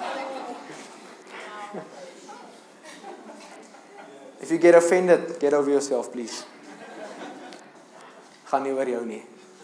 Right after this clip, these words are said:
Dit moet jy vanaand uit jou kop uit kry. Moet nooit offense kan vat, because offense is never given, always taken.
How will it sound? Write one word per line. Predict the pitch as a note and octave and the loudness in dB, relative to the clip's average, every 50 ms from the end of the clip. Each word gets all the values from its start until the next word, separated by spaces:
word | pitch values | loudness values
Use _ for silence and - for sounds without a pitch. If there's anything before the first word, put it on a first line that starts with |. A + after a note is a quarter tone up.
| - - - - - - - | -20 -20 -20 -20 -20 -8 -4
Dit | C#3+ C3+ C#3+ | -4 -4 -2
moet | D3+ C#3 C#3+ | -2 0 0
jy | C#3 C3+ | 0 0
vanaand | - C3 B2 B2 B2 B2 | 0 -2 -2 -2 -4 -4
uit | B2+ - C#3+ | -6 -6 -8
jou | C#3 - | -6 -4
kop | - C3+ - - | -4 -6 -4 -4
uit | C#3 C#3 - | -6 -6 -8
kry. | - C3+ B2 - - - - - - - - - - - - - D3 | -10 -12 -12 -12 -16 -20 -20 -20 -20 -20 -20 -20 -20 -20 -8 -6 -4
Moet | D3 D3 D3+ | -4 -2 0
nooit | D3+ E3 F3+ - F#3 | 2 2 2 2 0
offense | - - E3+ D#3 D3+ - | -2 -2 -4 -6 -6 -6
kan | - D3 C#3 - | -8 -8 -6 -6
vat, | - C#3 - | -6 -6 -6
because | C#3 - D3 C#3 C#3+ C#3+ | -8 -8 -8 -8 -8 -8
offense | - - E3+ F3 E3 - C#3 | -10 -8 -6 -6 -6 -8 -10
is | - C3+ | -10 -8
never | B2+ C#3 D3+ D3 C#3 - | -6 -6 -6 -6 -6 -8
given, | - B2+ A#2 A#2 B2+ - | -8 -8 -8 -10 -10 -10
always | C3 C3 C3 B2 - - | -8 -6 -6 -8 -8 -10
taken. | B2+ - - - - | -12 -12 -12 -14 -16